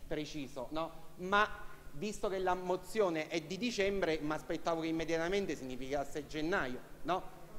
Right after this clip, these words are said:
Pure quella completamente disattesa. Vabbè. Allora, ma l'abbiamo votata noi, eh? Cioè, non è una cosa, cioè, abbiamo votato tutti, dovrebbe essere interesse di tutti, no?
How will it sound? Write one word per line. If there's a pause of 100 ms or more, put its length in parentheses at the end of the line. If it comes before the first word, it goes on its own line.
(1160)
Pure
quella (240)
completamente
disattesa.
Vabbè. (540)
Allora,
ma
l'abbiamo
votata
noi,
eh? (280)
Cioè,
non
è
una
cosa,
cioè,
abbiamo
votato
tutti,
dovrebbe
essere
interesse
di
tutti,
no?